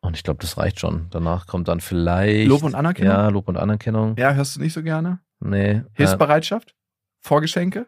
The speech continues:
Speaker 1: Äh, Hilfsbereitschaft auf jeden Fall, vor Geschenke und Geschenke weit abgeschlagen.
Speaker 2: Kennst du die fünf Love Languages von deiner Frau? An erster Stelle, was mag sie am liebsten?
Speaker 1: Quality Time.
Speaker 2: Oh, fucking ey.
Speaker 1: Physical Touch.
Speaker 2: Käm ich mir klar?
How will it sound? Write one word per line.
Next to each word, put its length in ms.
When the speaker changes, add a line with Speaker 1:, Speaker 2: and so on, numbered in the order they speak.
Speaker 1:
Äh, 320
Hilfsbereitschaft 760
auf 160
jeden 220
Fall, 480
vor 240
Geschenke 380
und 100
Geschenke 380
weit 160
abgeschlagen. 460
Speaker 2:
Kennst 280
du 60
die 140
fünf 300
Love 280
Languages 460
von 160
deiner 240
Frau? 340
An 180
erster 260
Stelle, 220
was 160
mag 180
sie 100
am 60
liebsten? 160
Speaker 1:
Quality 240
Time. 340
Speaker 2:
Oh, 160
fucking 420
ey. 220
Speaker 1:
Physical 520
Touch. 400
Speaker 2:
Käm 180
ich 80
mir 80
klar? 260